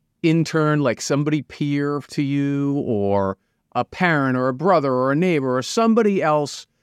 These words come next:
associated with a person with a disability about internships, what's your overall, uh, recommendation to them?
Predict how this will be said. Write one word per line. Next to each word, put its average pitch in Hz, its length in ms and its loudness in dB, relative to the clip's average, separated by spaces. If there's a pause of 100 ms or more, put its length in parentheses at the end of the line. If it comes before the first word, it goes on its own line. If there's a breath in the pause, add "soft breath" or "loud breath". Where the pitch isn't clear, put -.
(300)
associated 151 500 0
with 143 140 0
a 127 40 -4
person 135 280 -2
with 131 140 -2
a - 20 -2
disability 123 640 -2
about 160 560 0
internships, 113 1040 -2 (380)
what's 202 340 0
your 208 200 2
overall, 147 800 2 (460)
uh, 107 340 -4 (580)
recommendation 135 840 0
to 113 100 0
them? 85 320 -4